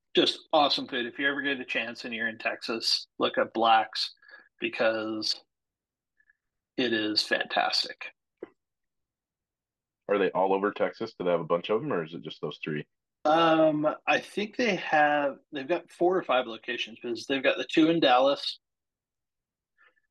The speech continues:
Speaker 1: They've got one in Austin, and I think they've got one in Houston. So I think they've got four.
Speaker 2: Very cool.
Speaker 1: So if you, if you are in a major city in Central Texas,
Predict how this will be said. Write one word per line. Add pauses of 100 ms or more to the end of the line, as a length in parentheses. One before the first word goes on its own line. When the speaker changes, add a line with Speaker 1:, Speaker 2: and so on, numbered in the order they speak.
(120)
Speaker 1:
They've
got
one
in
Austin,
and
I
think
they've
got
one
in
Houston. (220)
So
I
think
they've
got
four. (2250)
Speaker 2:
Very (100)
cool. (760)
Speaker 1:
So
if
you, (260)
if
you
are
in
a
major
city
in (1200)
Central
Texas,